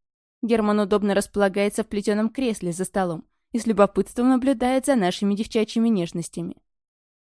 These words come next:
«Мой двоюродный брат Герман», представляю я,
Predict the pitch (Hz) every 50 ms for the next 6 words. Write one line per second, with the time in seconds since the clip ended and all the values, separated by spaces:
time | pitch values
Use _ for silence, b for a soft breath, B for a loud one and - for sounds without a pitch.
0 | _ _ _ _ _ - - 202 240 311 392 359 262 277 247 202 202 254 294 320
1 | 254 277 277 277 202 190 185 202 220 190 160 170 165 165 175 170 170 180 - _
2 | - - - - - - - 208 185 190 196 190 185 180 170 175 190 220